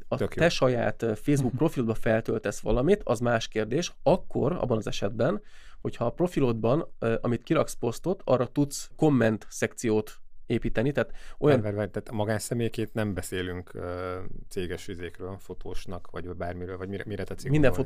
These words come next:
Speaker 1: fotósnak van magánprofil, és nyilván nem csak a saját Facebook oldalán fog mindenki hirdetni. És a hirdetést azt most úgy értem, hogy a
Speaker 2: Akkor én rosszul
Speaker 1: profilodban,
Speaker 2: csinálom?
Speaker 1: a profilodban nem tudsz nyilván hirdetni,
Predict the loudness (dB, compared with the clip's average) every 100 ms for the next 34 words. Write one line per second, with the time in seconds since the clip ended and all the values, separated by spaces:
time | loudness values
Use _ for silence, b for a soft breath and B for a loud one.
0 | 0 0 0 2 2 2 0 -2 0 0
1 | 0 4 6 6 4 0 0 -4 -2 0
2 | 0 -2 -2 -2 0 0 0 0 -2 -2
3 | -2 -4 -6 -10 B B B B -6 0
4 | 4 4 4 0 -2 -4 -4 0 2 2
5 | 2 0 0 4 6 6 8 8 6 4
6 | 2 -2 -4 -6 -2 0 0 2 4 2
7 | 0 -2 -2 0 0 0 0 -2 0